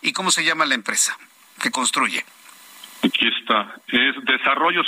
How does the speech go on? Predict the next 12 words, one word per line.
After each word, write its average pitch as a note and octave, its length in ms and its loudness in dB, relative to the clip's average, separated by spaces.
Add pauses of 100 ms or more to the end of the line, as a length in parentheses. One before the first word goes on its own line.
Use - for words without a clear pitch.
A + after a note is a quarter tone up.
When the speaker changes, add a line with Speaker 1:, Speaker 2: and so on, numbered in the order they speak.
(100)
Speaker 2:
Cóndor E3 380 2
treinta B2 400 0
y A#2 80 0 (100)
siete, G3 520 0 (440)
S D3+ 400 2
A D3 220 4 (140)
P C#3+ 180 2
I F3+ 320 -2
de A2+ 200 0
C C3 220 0
B. B2 240 0 (200)
Speaker 1:
Ujú. A2+ 420 -6